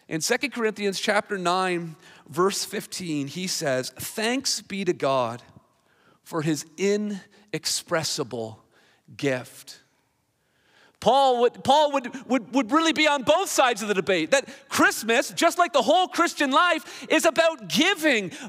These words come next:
but it's about giving only if you have received the ultimate gift, a gift that Paul calls inexpressible.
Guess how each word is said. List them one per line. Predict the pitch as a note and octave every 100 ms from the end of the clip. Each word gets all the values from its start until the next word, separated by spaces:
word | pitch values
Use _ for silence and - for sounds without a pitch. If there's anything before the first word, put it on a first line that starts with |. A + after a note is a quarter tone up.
| - C#3+
but | F#4 F#4+ E4 - -
it's | D4+ E4
about | C4+ D#4 D4+ F#3
giving | E3 F4 F#4 C#4+ C4 C#4+ C#4+ - - -
only | C#4+ F4 G4 F#4 C#4+ A#3+ B3
if | B3 B3
you | B3+ B3
have | A3 G#3+ A3+ F#3+
received | A3 A#3 - - D#4+ D#4+ A#3+ F#3+ G3 G#3+ - - _ _ _ _
the | D3 G#3+ - -
ultimate | A#3+ C4+ - E3+ C#3+ -
gift, | - B2+ A#2+ - - -
a | -
gift | E3 C#4 -
that | -
Paul | - A#3 B3
calls | B3 G#3 E3 E3 E3 - - _ _ _ _ _ _
inexpressible. | A3+ A3 G#3+ - - F3 E3 C#3 A2+ B2